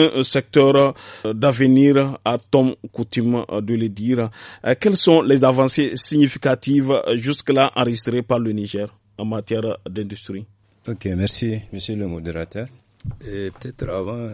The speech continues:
Speaker 2: de développer, euh, votre question, j'aimerais un peu revenir, euh, sur les propos de mes prédécesseurs.
Speaker 1: Allez-y.
Speaker 2: Parce que tout à l'heure, on m'a voisin de gauche, euh, parlait, euh, que nous sommes en train de partir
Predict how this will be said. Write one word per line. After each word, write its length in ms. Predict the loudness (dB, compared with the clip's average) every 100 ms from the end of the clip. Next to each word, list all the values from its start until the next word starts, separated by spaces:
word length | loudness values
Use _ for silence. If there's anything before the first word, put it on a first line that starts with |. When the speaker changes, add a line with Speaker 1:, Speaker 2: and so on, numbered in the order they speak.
| -12
Speaker 2:
de 580 | -8 -4 -4 -4 -6 -6
développer, 540 | -6 -4 -4 -6 -6 -4
euh, 520 | -4 -4 -6 -10 -8
votre 560 | -6 -6 -4 -4 -4 -6
question, 500 | -8 -10 -6 -6 -8 -10 _ _ _
j'aimerais 580 | -10 -8 -6 -6 -6 -6
un 60 | -8
peu 140 | -4
revenir, 600 | -4 -4 -8 -8 -6 -6
euh, 280 | -6 -6 -8 -12 -16 _ -20 -18
sur 300 | -12 -8 -6
les 140 | -4
propos 380 | -4 -6 -6 -6
de 340 | -6 -6 -6 -8
mes 560 | -10 -12 -12 -14 -16 _ -20 -20 -20
prédécesseurs. 720 | -16 -14 -12 -12 -14 -10 -12 -12 _ -14
Speaker 1:
Allez-y. 380 | -12 -12 -12 -10
Speaker 2:
Parce 220 | -10 -8
que 320 | -6 -4 -6 -8
tout 180 | -12 -8
à 100 | -6
l'heure, 260 | -4 -4 -4 -6
on 80 | -8
m'a 720 | -8 -8 -8 -10 -14 -16 -18 -20 -20 -20 -20 -20 -20 -14
voisin 320 | -10 -8 -6
de 240 | -6 -6 -6
gauche, 360 | -6 -8 -8
euh, 260 | -8 -6 -8 -10
parlait, 560 | -10 -6 -6 -4 -4 -8
euh, 200 | -12 -12
que 80 | -10
nous 100 | -10
sommes 200 | -8 -10 -10
en 80 | -10
train 160 | -10
de 120 | -8 -10
partir 520 | -10 -12 -10 -8